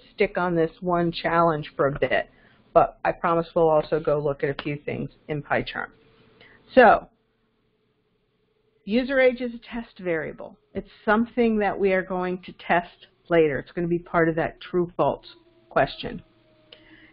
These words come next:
And it's something I'm gonna use in the if statement. Um, the test variable has to be assigned and defined, or defined and dis-,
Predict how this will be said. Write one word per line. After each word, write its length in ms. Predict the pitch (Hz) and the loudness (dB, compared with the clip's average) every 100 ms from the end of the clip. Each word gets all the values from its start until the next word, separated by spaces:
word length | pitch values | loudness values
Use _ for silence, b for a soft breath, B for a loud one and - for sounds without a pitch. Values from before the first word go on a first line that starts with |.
| B | B
And 400 | 208 208 208 196 - | 4 6 4 0 -6
it's 220 | 208 208 - | -2 -2 -2
something 320 | 185 202 196 | -4 -2 -2
I'm 140 | 180 | -2
gonna 160 | 196 185 | -2 -4
use 420 | 175 143 147 156 | -4 -6 -6 -6
in 140 | 175 190 | -2 2
the 140 | 220 | 2
if 100 | 269 - | 2 -2
statement. 480 | 185 143 - - - - - _ _ _ _ _ - | -4 -4 -6 -16 -18 -20 -20 _ _ _ _ _ -4
Um, 320 | 175 175 160 - _ - | 2 2 0 -6 _ -6
the 140 | 175 165 | -2 -2
test 460 | - 226 262 - | 0 0 0 0
variable 420 | 208 196 196 190 | 2 4 4 0
has 240 | 185 175 165 - | -4 -4 -4 -8
to 60 | 170 | -12
be 180 | 151 - | -10 -12
assigned 720 | - - 180 185 220 285 320 _ - | -14 -4 -2 0 0 -4 -8 _ -8
and 180 | 185 185 | -4 -2
defined, 640 | 147 - 233 240 175 - - | -4 0 2 2 0 -10 -8
or 80 | 147 | -10
defined 500 | 151 - 180 170 160 | -8 0 2 4 2
and 100 | 156 | -2
dis-, 220 | - | -6